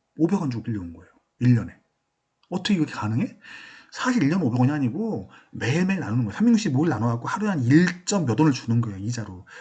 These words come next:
오늘 가서 빌리고 내일 가서 빌리고 그 다음날 빌리고 계속 빌리는 거예요. 빌리고 갚고 빌리고 갚고 계속. 이걸 만기연장이라고 하죠. 계속 하는 거예요, 이거를. 또 채권 시장에 돈을 돌려갖고 끌고 오는 거죠. 그럼 뭡니까? 곰하고 소의 실질적인 이익은 뭐냐면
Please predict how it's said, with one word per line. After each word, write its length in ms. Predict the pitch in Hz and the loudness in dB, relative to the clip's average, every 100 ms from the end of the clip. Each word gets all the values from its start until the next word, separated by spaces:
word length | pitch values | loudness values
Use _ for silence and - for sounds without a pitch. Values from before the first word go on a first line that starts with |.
| - | -6
오늘 200 | 131 147 | 0 2
가서 180 | 151 123 | 2 0
빌리고 260 | 131 131 127 | -2 -2 0
내일 180 | 113 | 0
가서 160 | 123 120 | -2 -4
빌리고 220 | 120 120 | -4 -4
그 80 | 120 | -2
다음날 200 | 117 117 | -2 0
빌리고 360 | 104 107 107 117 | -2 -4 -8 -12
계속 340 | - - 214 - | -16 -8 -6 0
빌리는 220 | 127 104 | 2 2
거예요. 140 | 87 | 0
빌리고 280 | - 170 180 | 0 0 0
갚고 200 | 120 110 | -6 -6
빌리고 260 | 156 170 175 | -6 -4 -6
갚고 220 | - 117 | -8 -14
계속. 300 | 131 127 104 _ - | -10 -10 -12 _ -6
이걸 120 | 143 | -2
만기연장이라고 720 | 113 127 160 139 101 87 85 | 2 4 6 4 0 -8 -14
하죠. 200 | - - _ _ _ _ _ _ _ - | -20 -20 _ _ _ _ _ _ _ -6
계속 280 | 143 - 160 | -6 -4 -6
하는 120 | 127 | -6
거예요, 120 | - | -8
이거를. 240 | - - _ _ _ - | -18 -20 _ _ _ -4
또 160 | 208 | -2
채권 260 | 208 - 262 | -2 0 0
시장에 160 | 240 - | 0 0
돈을 180 | 131 | 0
돌려갖고 360 | 120 113 110 - - | 2 0 -2 -4 -6
끌고 220 | 254 208 | -4 -2
오는 140 | 95 | -6
거죠. 240 | - - - _ _ _ _ _ _ _ _ _ - | -10 -18 -20 _ _ _ _ _ _ _ _ _ -2
그럼 180 | 214 151 | 2 4
뭡니까? 400 | 120 104 240 - - - - | 4 2 -6 -10 -20 -20 -16
곰하고 380 | - 147 170 156 | -2 4 6 6
소의 240 | 156 196 160 | 4 0 -2
실질적인 760 | 226 214 156 120 147 110 98 | -4 -4 -2 -2 -2 -4 -4
이익은 360 | 113 127 151 175 | -4 -2 0 0
뭐냐면 280 | 107 226 | 2 0